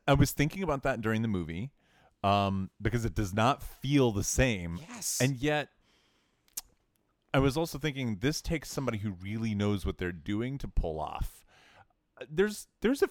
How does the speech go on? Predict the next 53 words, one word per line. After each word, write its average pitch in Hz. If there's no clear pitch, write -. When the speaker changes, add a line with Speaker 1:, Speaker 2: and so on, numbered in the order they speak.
Speaker 1:
few 175
challenges 135
in 110
this 101
movie. 101
All 113
right, 82
it 135
should 190
be 160
noted 110
that 95
the 127
movie 139
is 104
all, 110
gives 180
the 160
illusion 127
of 107
Speaker 2:
The -
Speaker 1:
all 113
being 147
Speaker 2:
illusion. 110
Speaker 1:
in 120
one 117
shot. 107
Obviously, 110
it's -
not. 127
And 147
even 247
I 202
would 175
say 147
it 123
doesn't 170
give 147
the 135
illusion 127
of 107
being 117
one 101
shot 120
because 110
there 120
is 147
a 131
definite 117
cut -
in 107
the 104
middle 117